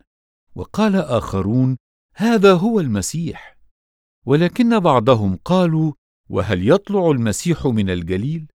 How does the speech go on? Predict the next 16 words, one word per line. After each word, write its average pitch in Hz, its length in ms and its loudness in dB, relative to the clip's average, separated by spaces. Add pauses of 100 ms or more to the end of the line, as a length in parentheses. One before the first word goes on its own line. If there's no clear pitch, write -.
(320)
أما 92 260 0
قال 202 380 0
الكتاب: 180 580 -2
'إن 101 340 0
المسيح 90 600 0
سيأتي 135 640 -2
من 95 260 -2
نسل - 300 -2
داوود 127 540 2 (280)
ومن 123 260 2
قرية 196 540 0
بيت 143 400 0
لحم 113 500 -2 (460)
حيث 98 340 -4 (120)
كان 143 400 2
داوود'؟" 156 640 -2